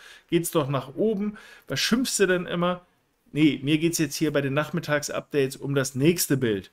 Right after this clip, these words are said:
Ja, kann ja sein, dass es nächste Woche oder übernächste Woche wieder ganz anders aussieht, aber aktuell ist das nicht kaufmotivierend. Uff, also ich weiß nicht, wie es euch geht, wenn ihr da drauf guckt und sagt,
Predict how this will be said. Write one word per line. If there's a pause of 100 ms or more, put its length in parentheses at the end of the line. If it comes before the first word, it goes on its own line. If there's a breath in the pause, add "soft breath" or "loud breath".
Ja,
kann
ja
sein,
dass
es
nächste
Woche
oder
übernächste
Woche
wieder
ganz
anders
aussieht,
aber
aktuell (420 loud breath)
ist
das
nicht
kaufmotivierend.
Uff, (160)
also
ich
weiß
nicht,
wie
es
euch
geht,
wenn
ihr
da
drauf
guckt
und
sagt,